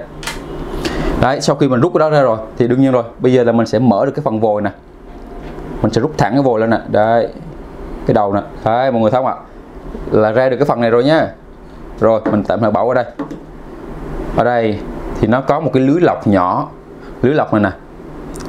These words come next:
Đấy, cũng rất là tinh tế nè. Họ làm quanh cái lưới lọc này á là cái viền bằng đồng, bên trong là cái phần lưới lọc. Rồi, cũng rất là chắc chắn. Cái lưới của họ rất là dày, mình nhấn á, thì nó,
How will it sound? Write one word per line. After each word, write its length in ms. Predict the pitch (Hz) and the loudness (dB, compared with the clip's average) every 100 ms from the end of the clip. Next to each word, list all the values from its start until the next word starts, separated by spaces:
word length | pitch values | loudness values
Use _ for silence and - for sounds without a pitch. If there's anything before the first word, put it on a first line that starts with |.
| - | -2
Đấy, 280 | 98 107 113 | 0 0 0
cũng 160 | 98 | 0
rất 140 | 113 143 | 0 0
là 60 | - | 0
tinh 180 | 107 104 | 0 2
tế 180 | 113 | 2
nè. 100 | 147 107 - - - - | 2 -2 -8 -18 -18 -8
Họ 80 | - | 0
làm 360 | 104 101 98 98 | 0 2 2 2
quanh 220 | 131 131 | 2 2
cái 100 | 143 | 2
lưới 120 | 151 | 4
lọc 200 | 156 95 | 2 2
này 140 | 107 101 | 2 2
á 100 | 123 - - - - - - - - - | 0 -6 -20 -20 -20 -16 -16 -12 -6 -2
là 100 | 110 | 0
cái 120 | 135 | 2
viền 160 | 120 104 | 2 2
bằng 160 | 101 | 2
đồng, 200 | 104 101 90 - - - | 0 -2 -6 -14 -14 -2
bên 140 | 117 | 0
trong 160 | 120 117 | 2 0
là 60 | 107 | 0
cái 80 | |
phần 140 | 120 98 | 2 2
lưới 160 | 113 | 4
lọc. 280 | 135 90 - - - - - | 2 0 -6 -20 -20 -20 -4
Rồi, 340 | 107 104 95 87 - - - - - - - | 2 4 2 0 -6 -18 -16 -16 -14 -14 -4
cũng 140 | - 113 | 0 2
rất 140 | 143 | 2
là 60 | 107 | 0
chắc 220 | 120 - | -2 0
chắn. 220 | 127 143 151 - - | -2 -2 -8 -12 -2
Cái 120 | 123 | 0
lưới 180 | 135 156 | 2 2
của 120 | 156 | 2
họ 140 | 120 101 | 2 2
rất 140 | 143 | 2
là 60 | 110 | 2
dày, 260 | 104 98 | 2 2
mình 140 | 101 101 | 0 2
nhấn 220 | 113 185 | 2 2
á, 80 | 208 - | 0 0
thì 120 | |
nó, 100 | 107 | 0